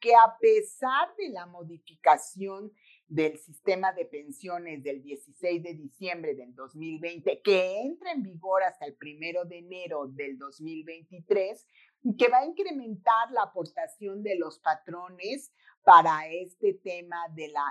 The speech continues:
de la pensión de los colaboradores, no alcanza, no es suficiente. Entonces, eh, realmente la nueva generación, la gente del noventa y siete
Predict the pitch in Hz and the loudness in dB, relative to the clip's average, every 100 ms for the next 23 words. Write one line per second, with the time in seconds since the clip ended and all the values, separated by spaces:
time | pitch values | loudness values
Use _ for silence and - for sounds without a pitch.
0 | - 151 151 143 139 135 139 139 139 139 | -6 -8 -6 -8 -6 -6 -6 -10 -14 -20
1 | - 151 147 139 185 170 170 156 151 _ | -10 -10 -10 -12 -10 -10 -10 -12 -14 _
2 | 160 151 151 151 156 165 175 196 196 220 | -6 -6 -6 -10 -12 -10 -12 -12 -14 -6
3 | 208 208 208 160 139 135 139 180 208 208 | -4 -4 -4 -10 -10 -14 -10 -8 -8 -10
4 | 226 170 156 - 214 220 214 202 202 185 | -14 -14 -16 -14 -14 -12 -10 -12 -12 -14
5 | 214 214 _ 165 170 165 - _ 165 190 | -14 -16 _ -8 -8 -8 -12 _ -12 -4
6 | 202 214 247 254 226 185 170 160 - 170 | 0 0 -2 -6 -8 -14 -16 -18 -20 -20
7 | - _ _ _ _ _ 175 180 185 214 | -20 _ _ _ _ _ 4 4 2 -6
8 | 254 330 262 214 156 139 - - 165 160 | -4 -6 -8 -14 -12 -12 -14 -16 -16 -10
9 | 160 143 - 180 160 202 185 156 147 139 | -8 -8 -10 -12 -6 -4 -2 -4 -8 -12
10 | 139 131 131 135 - 170 170 165 170 160 | -14 -6 -6 -6 -10 -6 -6 -4 -8 -8